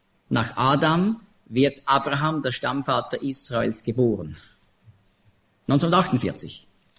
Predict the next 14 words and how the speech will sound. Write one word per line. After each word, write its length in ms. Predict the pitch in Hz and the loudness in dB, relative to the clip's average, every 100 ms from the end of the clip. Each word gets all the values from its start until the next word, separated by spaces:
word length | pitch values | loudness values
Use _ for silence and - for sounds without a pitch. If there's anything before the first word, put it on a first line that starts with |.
| _ _ _ _ | _ _ _ _
Und 260 | 170 180 202 | 2 2 4
jetzt 120 | 185 | 6
haben 140 | 190 | 6
wir 120 | 180 180 | 6 4
gesehen, 320 | 147 180 190 | 4 4 4
die 100 | 151 | 2
Geburt 380 | 147 156 165 - | 0 -2 -2 4
Jesu 440 | 143 139 165 226 - _ _ _ | 4 6 2 0 -4 _ _ _
fand 240 | - 151 147 | 0 4 6
ja 100 | 131 | 4
statt, 500 | - 147 175 - - | 4 2 2 -2 -2
effektiv 880 | 147 151 143 - 160 185 - - - _ 123 | 0 -2 -4 0 0 0 -6 -12 -14 _ -6
so 460 | 131 131 127 - - _ _ | 2 4 4 0 -10 _ _
Herbst 840 | - 123 175 - - - - - | 0 2 4 2 2 0 -4 -6